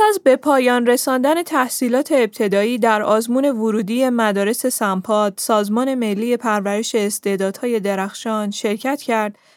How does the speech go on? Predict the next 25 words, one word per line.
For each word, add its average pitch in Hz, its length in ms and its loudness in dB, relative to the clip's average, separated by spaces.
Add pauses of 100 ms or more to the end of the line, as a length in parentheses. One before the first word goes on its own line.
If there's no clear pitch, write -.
(120)
و 220 80 2
وارد 247 460 2
دبیرستان 226 640 0
فرزانگان 202 760 -2
تهران 190 420 -6
شد. - 220 -14 (1000)
مریم 196 460 0
میرزاخانی 202 760 -2 (280)
در 233 220 2
سالهای 262 480 0
هزار 247 420 2
و 269 40 0
سیصد 240 380 -2
و 240 60 -2
هفتاد 202 360 -2
و 190 80 -2
سه 254 300 0
و 220 80 4
هزار 214 380 -2
و 233 40 -2
سیصد 202 380 -6
و 208 60 -4
هفتاد 196 380 -4
و 196 60 -4
چهار، 247 320 0